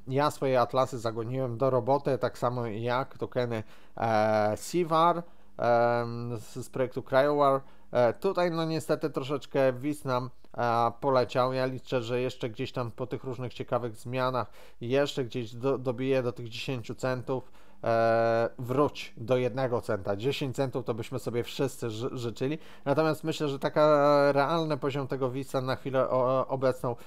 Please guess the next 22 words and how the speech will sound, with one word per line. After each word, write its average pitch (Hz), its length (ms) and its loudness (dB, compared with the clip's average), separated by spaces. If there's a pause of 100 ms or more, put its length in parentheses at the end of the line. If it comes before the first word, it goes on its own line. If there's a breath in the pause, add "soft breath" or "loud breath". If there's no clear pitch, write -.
(180 loud breath)
to 135 80 0
je-, 127 320 2
to 131 80 0
jest 123 180 0
ten 123 180 -2
jeden, 135 460 2
e, 123 520 2
cent. 165 260 2 (420 loud breath)
No 180 100 0
i 190 100 4
jeżeli 175 240 0
ktoś - 220 -6
trzyma 151 320 -2
jeszcze 139 440 2 (280 soft breath)
P 135 120 2
G 143 120 2 (120)
X-y, 135 280 -4
gdzie 123 420 2
tutaj 131 260 0
liczyliśmy, 123 600 -4
że 113 100 -4
rzeczywiście, 120 640 -2